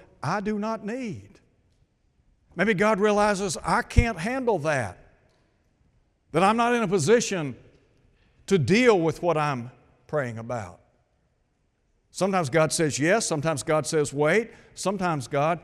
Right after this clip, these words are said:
says no. Do you remember the Apostle Paul? The Bible tells us in Second Corinthians chapter twelve that a thorn in the flesh had been given to him because of the abundance of revelations.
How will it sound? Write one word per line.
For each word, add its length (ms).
says 320
no. 340
Do 60
you 40
remember 240
the 60
Apostle 420
Paul? 640
The 80
Bible 260
tells 280
us 140
in 80
Second 260
Corinthians 260
chapter 300
twelve 500
that 440
a 80
thorn 440
in 100
the 80
flesh 340
had 160
been 160
given 280
to 60
him 440
because 540
of 100
the 120
abundance 680
of 160
revelations. 920